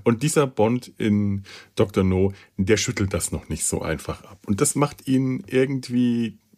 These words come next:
einfach noch, noch eine, noch eine Spur menschlicher. Dieser Bond ist noch jung. Man merkt ihm an, dass er noch sehr jung ist, obwohl, ähm, <clears throat> Sean Connery in dem Alter, äh, mindestens zehn Jahre älter gewirkt hat, äh, als er tatsächlich war. Aber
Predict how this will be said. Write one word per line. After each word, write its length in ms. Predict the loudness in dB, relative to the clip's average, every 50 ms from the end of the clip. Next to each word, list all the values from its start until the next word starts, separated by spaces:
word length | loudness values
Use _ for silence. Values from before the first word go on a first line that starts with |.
| -6
einfach 300 | -4 -2 0 0 0 2
noch, 180 | 2 0 2 0 -2 -4 -2
noch 160 | 0 0 0 2
eine, 300 | 2 2 2 2 0 -2 -4
noch 400 | -10 -10 -8 -8 -6 -4 0 2
eine 240 | 2 2 2 0 -6
Spur 260 | -10 -8 -2 0 2 2
menschlicher. 720 | 4 2 2 0 0 -2 -2 -2 0 2 2 2 2 0 -4 -8 -12 -12 -12 -14 -14 -14 -12 -12 -14 _ _ _ _
Dieser 260 | -10 -6 0 2 2
Bond 260 | 2 2 2 0 0 0
ist 160 | -4 0 0
noch 140 | 0 0 2
jung. 340 | 2 2 2 2 0 -2 -6 _ -20 -20 -20 -20 -20 -20 -20 _ _ _
Man 160 | 0 0 2
merkt 280 | 2 2 0 0 -2 -2
ihm 140 | -4 -4 0
an, 180 | 2 2 4
dass 180 | 2 2 0 2
er 60 | 2
noch 160 | 2 2 0
sehr 260 | 0 0 0 2 2
jung 320 | 2 2 2 2 2 2 2
ist, 220 | 0 -2 0 2
obwohl, 580 | 2 2 2 2 2 2 4 4 2 2 0 -2
ähm, 380 | -2 -2 0 0 0 -2 -2 -4 -4 -4 -2 0 2 2
<clears throat> 280 | 2 2 0 -2 -4 -6
Sean 180 | -4 -2 0 0
Connery 360 | 0 2 2 2 2 2 0
in 100 | 0 0
dem 180 | -2 -2 -2 -2
Alter, 400 | 0 0 0 2 4 2 0 0 -4 -16 -18 -16 -14 -14 -14 -14 -16 -18 -16 -6 -2
äh, 260 | 0 2 2 2 2 0 0
mindestens 420 | 0 2 2 2 0 -2 -2 -2
zehn 220 | 0 0 2 2 2
Jahre 280 | 2 2 2 2 2
älter 240 | 2 2 2 2 0
gewirkt 420 | 0 0 0 2 2 0 2 2 2
hat, 360 | 2 2 0 -2 -10 -10 -6 -2
äh, 220 | 0 2 2 2 0 0
als 140 | -2 0
er 120 | 0 0 0 -2 -6 -8 -6 0
tatsächlich 500 | 0 0 2 2 0 0 -2 -4 -4 -2
war. 340 | -2 0 0 0 0 -2
Aber 260 | -2 -2 0 0 0